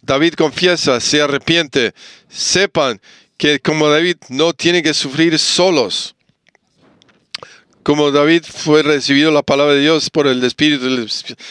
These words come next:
fue convencido de su pecado. No mu-, no murió por él, pero sí no fue restaurado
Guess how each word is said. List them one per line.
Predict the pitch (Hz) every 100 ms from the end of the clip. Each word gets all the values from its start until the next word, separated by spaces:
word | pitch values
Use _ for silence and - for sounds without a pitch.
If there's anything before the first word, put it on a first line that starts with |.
| - - - _
fue | - 170
convencido | 165 151 135 127 185 180
de | 165
su | 143 151
pecado. | 135 117 165 139 - - -
No | 120 143 175
mu-, | 143 - _ _ -
no | 170
murió | 165 160 202
por | 339 339
él, | 151
pero | 131 117
sí | - 147
no | 156 165
fue | 160 160 147
restaurado | 120 135 123 135 127 127 190 185 98